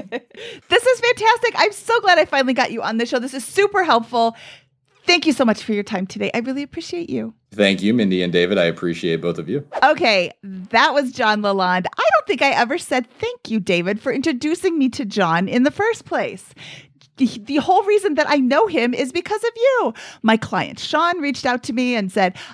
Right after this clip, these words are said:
Speaker 1: "I'm having some troubles with a V A loan." And I'm like, "I know a guy. Let me call him up.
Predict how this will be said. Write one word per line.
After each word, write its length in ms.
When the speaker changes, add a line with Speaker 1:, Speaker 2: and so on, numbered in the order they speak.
Speaker 1:
"I'm 400
having 520
some 200
troubles 320
with 140
a 40
V 180
A 200
loan." 220
And 80
I'm 80
like, 220
"I 280
know 200
a 40
guy. 380
Let 160
me 60
call 280
him 100
up. 240